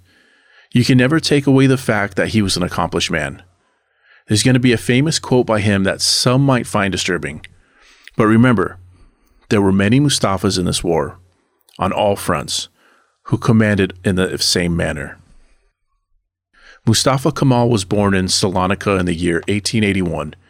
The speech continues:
He attended military school since the age of twelve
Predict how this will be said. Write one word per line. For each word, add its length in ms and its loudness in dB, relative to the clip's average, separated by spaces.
He 120 2
attended 360 2
military 440 0
school 440 0
since 260 -4
the 140 -2
age 160 -2
of 100 -8
twelve 460 -4